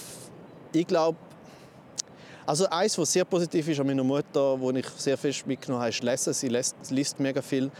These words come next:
äh, und ich habe wirklich durchs-, ziemlich fest durch sie sozusagen zum, zum Lesen gefunden, äh, und das ist das eine. Das andere ist so, meine Mutter ist so die,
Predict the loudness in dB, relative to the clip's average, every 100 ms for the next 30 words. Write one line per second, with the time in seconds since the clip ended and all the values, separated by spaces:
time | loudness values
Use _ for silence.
0 | -18 -20 -6 0 2 2 0 0 -2 0
1 | -4 -4 -2 -2 0 -6 -6 -2 -2 0
2 | 0 -2 -2 -4 -2 -2 0 -2 -2 -2
3 | -2 -4 -4 -4 -6 -20 -16 -4 0 2
4 | 2 0 -4 -2 0 2 2 4 4 0
5 | -2 0 2 0 -4 -18 -6 -4 -2 0
6 | -2 -2 -2 -2 -2 -2 -2 -2 0 0
7 | 0 0 2 2 -2 -14 -16 -2 2 4
8 | 4 2 2 0 2 0 2 0 2 2
9 | 4 2